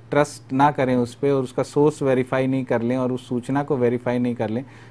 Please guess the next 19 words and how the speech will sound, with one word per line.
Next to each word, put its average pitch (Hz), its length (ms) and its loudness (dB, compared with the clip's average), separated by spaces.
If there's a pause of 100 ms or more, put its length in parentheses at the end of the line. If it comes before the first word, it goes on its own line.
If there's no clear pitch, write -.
(180)
तो 139 80 4
आगे 127 320 4
फॉरवर्ड 120 400 2
ना 127 160 2
करें। 123 240 -2 (520)
तो 156 360 4
ये, 160 440 4
अ, 131 360 4
इम्प्लीकेशंस 151 720 0
हैं 165 180 0
जो 156 220 4
हो 156 140 4
सकते 147 340 -2
हैं, 139 160 2
कुछ 143 320 -2
आपके 123 380 2
फिजिकल 127 600 2
और 120 120 6
मेंटल, 120 560 0